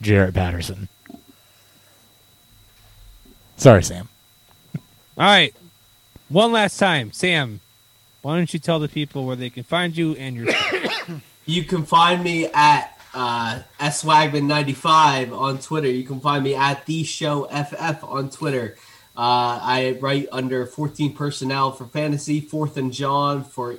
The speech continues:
Speaker 3: Eagles, and that's about it at this point. <laughs>
Speaker 2: John, tell the people one more time where they can find you and all your work.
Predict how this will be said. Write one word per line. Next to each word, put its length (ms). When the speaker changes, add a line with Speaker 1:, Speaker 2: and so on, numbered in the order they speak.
Speaker 3:
Eagles, 720
and 420
that's 380
about 460
it 240
at 140
this 180
point. 300
<laughs> 380
Speaker 2:
John, 360
tell 200
the 80
people 360
one 220
more 140
time 260
where 60
they 100
can 140
find 300
you 140
and 120
all 200
your 120
work. 220